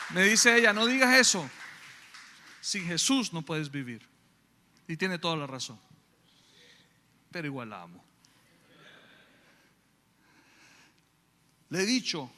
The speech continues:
"No voy más, estoy hasta aquí". Frustrado,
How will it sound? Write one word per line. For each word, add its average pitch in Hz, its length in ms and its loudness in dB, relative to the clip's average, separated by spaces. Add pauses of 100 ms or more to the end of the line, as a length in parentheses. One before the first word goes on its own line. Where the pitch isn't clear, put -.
(400)
"No 156 140 -14
voy 165 260 -10
más, - 960 -6
estoy 175 280 -8
hasta - 380 -10
aquí". 202 460 -8 (1900)
Frustrado, 151 680 -8